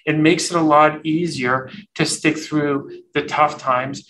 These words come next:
in order to get the long-term performance of that manager. So I think first and foremost, it starts with finding an advisor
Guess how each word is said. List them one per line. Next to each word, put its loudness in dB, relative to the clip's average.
in 2
order 4
to -4
get 2
the -2
long-term 2
performance -2
of 0
that -4
manager. -14
So 0
I 2
think -4
first 2
and -4
foremost, 2
it -8
starts 0
with 0
finding 0
an 0
advisor 0